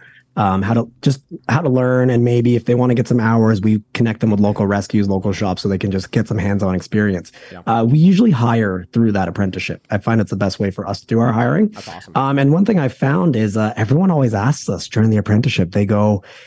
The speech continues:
Speaker 1: "Hey, are you not afraid that, that these, uh, these people are gonna, like, take your clients?"
Speaker 2: <laughs>
Speaker 1: And I'm like, "Well,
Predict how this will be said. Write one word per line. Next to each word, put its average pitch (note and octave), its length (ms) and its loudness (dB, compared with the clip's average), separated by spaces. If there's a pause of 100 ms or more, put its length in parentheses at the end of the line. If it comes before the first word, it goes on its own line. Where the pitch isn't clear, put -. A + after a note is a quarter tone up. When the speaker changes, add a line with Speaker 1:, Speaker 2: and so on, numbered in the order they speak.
(140)
Speaker 1:
"Hey, D#3 200 0
are C3 80 2
you B2+ 100 2
not D3+ 160 0
afraid C#3 420 2
that, A2+ 260 0 (300)
that - 240 -4
these, G#2 260 -2
uh, G#2 460 2
these G2+ 160 -8
people G#2 260 0
are G#2+ 120 2
gonna, G2+ 180 2
like, F2+ 400 0
take F#2+ 240 -2
your G2+ 120 0
clients?" B2+ 580 2 (220)
Speaker 2:
<laughs> - 220 -14
Speaker 1:
And C#3 80 2
I'm A#2+ 100 4
like, A2+ 180 2
"Well, B2 680 2